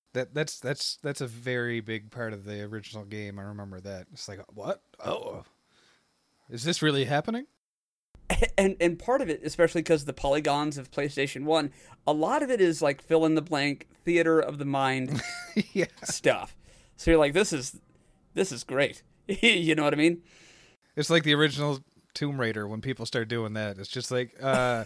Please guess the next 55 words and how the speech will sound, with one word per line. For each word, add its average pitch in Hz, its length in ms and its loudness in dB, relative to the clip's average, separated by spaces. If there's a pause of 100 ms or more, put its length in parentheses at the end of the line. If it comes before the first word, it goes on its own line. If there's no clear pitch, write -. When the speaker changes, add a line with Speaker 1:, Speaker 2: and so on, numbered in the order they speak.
(160)
Speaker 1:
<laughs> - 160 -20
you 123 60 -6
know, 123 100 -2
the 120 120 -6
tissue 139 340 -2
box 123 420 -2
cosplay 120 840 -4
<laughs> - 60 -10
kind 139 200 -4
of 127 120 -8
deal. 147 280 -2
Speaker 2:
Oh 170 140 0
my 156 120 -2
God. 165 180 -8 (680)
Speaker 1:
But, 131 220 -2
uh, 131 220 2
yeah, 165 220 4
it's 143 320 -2 (160)
that 123 140 -4
theater 139 280 -2
of 147 60 0
the 143 60 -6
mind, 143 280 -2
like 101 180 -8
you 117 60 -10
said. 117 340 -4
Like, 110 200 -8
you 120 160 -8
fill 147 260 -2
in 143 80 -4
the 139 80 -4
blanks, 135 440 -2
and 123 60 -10
you're 123 140 -2
like, 120 340 -4 (600)
"I 113 80 -6
know 117 160 -4
what 123 200 -4
they're 127 120 -4
trying 127 380 -2
to 117 60 -10
do 131 200 -2
here, 147 500 -2
and 117 640 -4 (100)
I 113 60 -10
like 107 320 -10
it." - 80 -20 (340)
<laughs> - 380 -10
Speaker 2:
And 127 140 -4
I'm 139 120 -4
cool 180 160 6
with 220 160 4
it, 156 140 2
yeah. 160 180 6
Speaker 1:
Yeah. 190 220 2